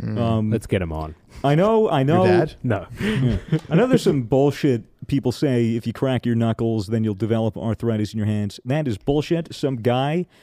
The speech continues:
Speaker 2: uh, did a fifty-year study on
Speaker 1: Yeah.
Speaker 2: himself where he cracked only one hand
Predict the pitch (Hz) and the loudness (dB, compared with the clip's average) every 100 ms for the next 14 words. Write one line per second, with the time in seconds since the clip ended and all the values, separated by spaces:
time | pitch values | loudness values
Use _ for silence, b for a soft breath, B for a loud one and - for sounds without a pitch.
0 | b b _ 120 113 101 117 - - - | b b _ 0 0 0 -2 -2 -2 0
1 | 135 120 110 - 139 151 165 117 120 127 | 2 2 0 0 0 2 0 0 2 0
2 | 98 143 156 185 - 123 117 117 117 - | 0 2 2 0 0 0 0 0 -4 -2
3 | 131 117 - 123 110 104 101 b b - | -2 -2 -2 0 0 -2 -4 b b -2
4 | 110 139 160 131 139 156 202 | 2 4 4 2 2 0 -2